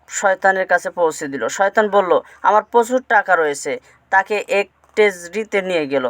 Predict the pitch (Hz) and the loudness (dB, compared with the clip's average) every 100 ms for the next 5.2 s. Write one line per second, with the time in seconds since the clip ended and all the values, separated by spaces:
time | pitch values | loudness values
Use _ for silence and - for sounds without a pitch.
0 | - _ - 196 190 202 185 196 190 185 | -6 _ 0 0 2 0 2 2 2 2
1 | 180 202 190 - 175 147 180 190 208 226 | 2 0 -2 0 0 2 0 0 0 0
2 | 226 226 196 143 - _ 214 214 226 226 | 2 2 0 -2 -14 _ -2 0 0 0
3 | 214 220 208 180 175 160 175 185 190 208 | 0 2 0 2 -2 -2 -2 -2 0 0
4 | 190 185 196 180 196 180 156 151 160 139 | 0 0 0 0 -2 -2 -2 -4 -4 -6
5 | 123 113 | -8 -12